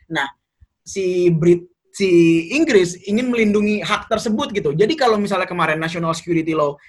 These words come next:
nggak jadi diimplementasi oleh Tiongkok,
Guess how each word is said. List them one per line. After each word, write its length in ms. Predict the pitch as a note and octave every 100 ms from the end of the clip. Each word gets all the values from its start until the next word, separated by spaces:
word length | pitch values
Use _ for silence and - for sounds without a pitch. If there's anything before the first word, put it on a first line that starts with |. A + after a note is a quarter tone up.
| _
nggak 160 | G3 G#3+
jadi 240 | G#3 F#3+
diimplementasi 960 | E3 E3+ D#3+ D#3 E3 D#3+ F#3 C#4 B3 G3
oleh 320 | D3+ D3 D3
Tiongkok, 560 | G3 A3+ B3 D3 C3